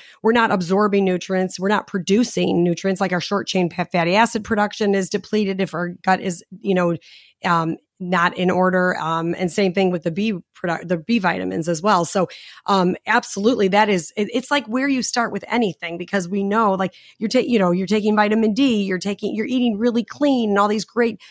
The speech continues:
nu-, high nutrient dense, uh, vegetables, and you're not absorbing any of these nutrients because your gut is inflamed. And so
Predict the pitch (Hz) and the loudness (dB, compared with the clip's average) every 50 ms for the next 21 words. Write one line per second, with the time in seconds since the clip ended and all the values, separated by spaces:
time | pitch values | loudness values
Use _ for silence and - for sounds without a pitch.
0 | - _ - 214 240 262 254 - - - - 240 240 226 208 202 208 233 247 208 | -20 _ -2 2 2 2 2 0 -4 -2 0 0 0 2 0 0 0 0 0 -2
1 | - - 226 208 185 175 - 208 202 208 208 - - - _ 185 - _ _ _ | -2 -2 -2 -2 -2 -2 -2 0 0 0 0 -2 -6 -14 _ -20 -20 _ _ _
2 | _ - 180 170 170 165 165 196 226 220 - - 226 208 208 202 190 190 - 214 | _ -6 -2 -2 -2 0 2 2 2 2 0 -2 0 2 4 4 2 2 0 0
3 | 220 165 - - - - _ - 226 220 226 226 226 214 196 180 160 190 208 233 | -2 -2 -4 -10 -20 -12 _ 0 2 4 4 4 4 2 0 0 0 2 4 4
4 | 269 247 240 220 202 185 185 190 190 190 190 185 185 190 202 180 175 190 226 285 | 6 6 6 6 6 4 4 4 4 4 2 2 2 0 0 0 2 2 0 0
5 | - - 277 226 208 196 196 202 - - 220 - - 196 196 190 202 196 175 - | 0 0 0 2 4 4 2 0 -2 -4 -6 -4 -2 0 0 0 0 -2 -4 -4
6 | 202 202 185 - 202 - - 202 165 175 170 165 - - - - - - 170 190 | -6 -2 2 2 2 2 2 0 -2 -2 -4 -4 -6 -8 -12 -12 -12 -10 -6 -4
7 | 190 202 190 - - 220 208 190 | -2 -2 -2 0 2 2 2 2